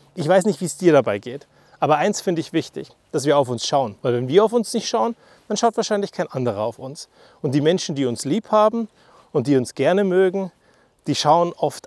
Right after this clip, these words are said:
anders drauf oder merken es nicht, weil wir es nicht mit ihnen teilen. Und da ein anderer Appell an dich,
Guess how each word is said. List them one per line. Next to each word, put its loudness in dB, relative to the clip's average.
anders 0
drauf 0
oder 0
merken -2
es -8
nicht, -10
weil 0
wir 4
es -8
nicht -8
mit -6
ihnen -4
teilen. -8
Und -2
da 10
ein 6
anderer 6
Appell 0
an -2
dich, -4